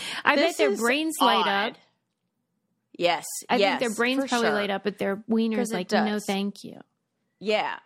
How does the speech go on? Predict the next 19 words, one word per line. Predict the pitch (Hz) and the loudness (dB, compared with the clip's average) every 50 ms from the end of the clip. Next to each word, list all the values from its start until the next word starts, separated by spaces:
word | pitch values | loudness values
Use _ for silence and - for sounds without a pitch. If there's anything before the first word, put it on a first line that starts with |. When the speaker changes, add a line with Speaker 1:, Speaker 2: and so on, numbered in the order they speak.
| _ _ | _ _
Speaker 2:
Oh, | - 170 185 180 | -8 -6 -6 -6
the | 170 165 | -8 -8
wiener's | 156 165 151 147 151 - | -8 -8 -8 -8 -10 -12
like, | - - - - | -14 -14 -14 -12
"No, | 151 - - | -12 -12 -12
thank | - - - - - - - | -14 -14 -18 -18 -18 -18 -18
you." | - - - _ - - | -18 -18 -20 _ -10 -6
And | 165 180 | -6 -2
we | 185 220 233 | -2 0 0
don't | 226 202 190 | 0 -2 -2
have | 196 190 165 - | 2 2 2 2
Speaker 1:
But | - - | 2 0
Speaker 2:
our | 175 175 | 0 0
brains | 175 175 175 170 165 165 165 - | 0 0 -2 -2 -2 -4 -2 0
light | 160 156 156 156 | 0 0 2 0
up | 147 151 - | -2 -2 -4
and | 156 156 151 | -6 -4 -2
then | 147 147 143 139 | -2 -2 -4 -4
everything | - 147 143 147 143 - - 151 143 147 151 | -4 -6 -6 -6 -8 -8 -6 -8 -8 -8 -10